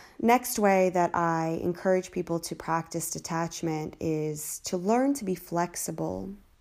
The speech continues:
outside of your true necessities. Ask yourself, what do you actually need to survive? What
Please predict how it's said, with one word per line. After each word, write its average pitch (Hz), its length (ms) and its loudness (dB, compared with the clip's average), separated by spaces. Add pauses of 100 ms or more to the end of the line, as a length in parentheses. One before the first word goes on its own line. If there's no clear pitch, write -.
(480)
outside 185 500 2
of 175 80 -2
your 175 160 0
true 180 380 -2
necessities. - 1160 -6 (1500)
Ask 262 420 6
yourself, 165 760 0
what 202 400 0 (180)
do 233 100 -2
you 247 220 2
actually 196 600 -4
need 175 320 0
to - 100 -12
survive? 160 640 -6 (2750)
What 269 300 6